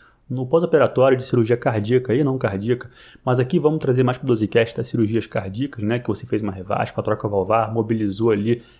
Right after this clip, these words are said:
é, é, todo um tecido, é, cardíaco. Você tem uma tendência maior em ter F A no pós-operatório,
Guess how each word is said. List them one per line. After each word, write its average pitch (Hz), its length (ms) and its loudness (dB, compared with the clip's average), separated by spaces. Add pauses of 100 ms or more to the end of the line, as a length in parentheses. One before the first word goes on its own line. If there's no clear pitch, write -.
(140)
é, 165 80 -2
é, 107 440 -2 (300)
todo 127 260 2
um 113 160 0
tecido, 120 720 0 (160)
é, 107 140 -2
cardíaco. 110 560 -2 (240)
Você 123 160 -10
tem 120 120 0
uma 120 80 2
tendência 120 440 0
maior 110 340 -2
em 104 80 2
ter 107 220 2
F 107 240 -4
A 113 100 2
no 123 80 2
pós-operatório, 110 800 0